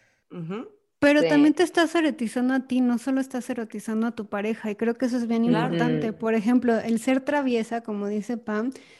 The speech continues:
Speaker 2: ¿sabían que da igual de energía que tomarse un café?
Speaker 1: <laughs>
Speaker 2: Uno de los
Speaker 1: Con razón. Ay, sí.
Speaker 2: Sí, uno de los
Speaker 3: <laughs>
Speaker 2: tips para mantenerte despierta cuando te mueres de sueño es estar coqueteando y ligando y calentando, porque eso te da mucha energía. Y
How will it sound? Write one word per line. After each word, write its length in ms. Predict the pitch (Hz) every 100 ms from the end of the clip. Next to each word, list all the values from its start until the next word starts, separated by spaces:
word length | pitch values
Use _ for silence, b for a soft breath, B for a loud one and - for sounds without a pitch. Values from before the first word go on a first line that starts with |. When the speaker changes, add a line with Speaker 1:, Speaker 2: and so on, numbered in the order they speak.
| B
Speaker 2:
¿sabían 300 | 233 233 277
que 240 | 285 320 -
da 280 | 247 247 254
igual 240 | 254 247
de 60 | 262
energía 360 | 226 214 226
que 80 | 247
tomarse 400 | 247 208 208 233
un 80 | 226
café? 480 | 185 - 180 311 - _ _ _ _ _ _ -
Speaker 1:
<laughs> 0 |
Speaker 2:
Uno 640 | 220 240 311 302 330 320
de 120 | 277 311
los 160 | 233
Speaker 1:
Con 180 | 226 226
razón. 460 | 214 196 190 202 202 _
Ay, 200 | 170 185
sí. 240 | 196 165 -
Speaker 2:
Sí, 400 | 285 285 311 294
uno 220 | 302 359
de 100 | 370
los 260 | 320 254 -
Speaker 3:
<laughs> 20 |
Speaker 2:
tips 280 | 262 277 -
para 300 | 302 302 294
mantenerte 720 | 262 240 233 240 247 247 294
despierta 500 | 262 247 240 233 254
cuando 260 | 254 214 208
te 100 | 208
mueres 360 | 214 226 240 226
de 80 | 208
sueño 440 | 226 214 220 247
es 200 | 226 220
estar 340 | 226 - 208 214
coqueteando 640 | 233 226 208 208 208 214
y 40 | 214
ligando 400 | 196 190 190 208
y 80 |
calentando, 800 | 214 185 185 196 208 214 202 233 311 B B -
porque 260 | 208 220
eso 180 | 220 247
te 140 | 240
da 100 | 214 220
mucha 300 | 240 - 247
energía. 680 | 220 202 - 254 220 175 -
Y 640 | 233 226 233 233 226 214